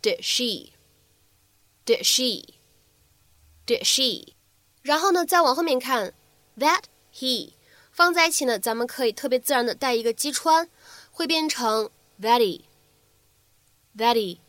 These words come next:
Valley。那么很明显，在美式发音当中呢，这样的，哎，两个单词击穿之后呢，还形成了连读和闪音的处理。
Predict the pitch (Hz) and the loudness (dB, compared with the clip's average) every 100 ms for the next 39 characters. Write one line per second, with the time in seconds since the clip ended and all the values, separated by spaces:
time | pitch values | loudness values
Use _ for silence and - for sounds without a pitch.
0 | _ _ _ _ _ _ _ _ _ _ | _ _ _ _ _ _ _ _ _ _
1 | _ _ 196 233 233 196 - _ _ _ | _ _ 2 4 4 0 -8 _ _ _
2 | _ _ _ 339 330 311 247 302 320 262 | _ _ _ 0 2 2 2 2 2 0
3 | - 277 233 190 - 285 294 311 311 320 | 2 0 2 0 0 0 2 0 0 -2
4 | 320 262 - - 339 320 247 175 196 185 | -2 -4 -4 0 2 2 0 -2 -2 -4
5 | 180 226 254 - 214 - 269 277 302 294 | -4 -2 0 0 -2 -4 -4 -2 -2 -2
6 | 311 302 247 - - 214 233 214 233 226 | -2 0 0 -2 -2 0 0 0 -4 -2
7 | 208 185 180 185 202 233 202 160 202 - | -2 -2 -2 -4 -4 -4 -6 -6 -6 -4
8 | 190 190 262 233 - 220 175 | -4 -2 -2 -2 -4 -4 -6